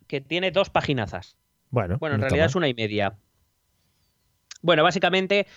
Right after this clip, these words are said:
Speaker 1: lo que dice es, eh, se siguen dos pasos.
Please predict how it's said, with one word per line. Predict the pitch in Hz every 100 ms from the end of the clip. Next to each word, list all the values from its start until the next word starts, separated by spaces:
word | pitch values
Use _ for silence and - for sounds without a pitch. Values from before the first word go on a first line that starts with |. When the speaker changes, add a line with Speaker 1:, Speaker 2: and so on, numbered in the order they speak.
| - -
Speaker 1:
lo | 147 147
que | 143
dice | 156 - 175 -
es, | 156 147 143 -
eh, | 127 127 123 123 120 117 107
se | 92 131
siguen | 156 156 175 165 - _ _ _ _
dos | 139 131 131 147
pasos. | - 92 - - -